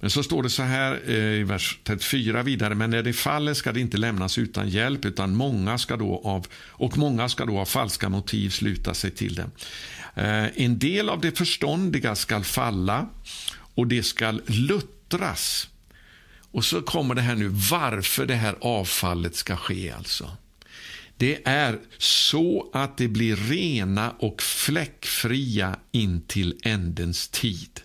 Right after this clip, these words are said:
För ännu dröjer slutet till den bestämda tiden." Alltså avfallet kommer först,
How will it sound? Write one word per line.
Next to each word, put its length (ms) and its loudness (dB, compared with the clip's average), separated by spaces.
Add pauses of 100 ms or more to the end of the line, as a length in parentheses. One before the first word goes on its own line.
(400)
För 180 -2
ännu 300 0
dröjer 380 0
slutet 540 -2
till 180 -2
den 160 0
bestämda 540 -2
tiden." 340 -4
Alltså 200 -4
avfallet 460 0
kommer 260 -2
först, 400 -2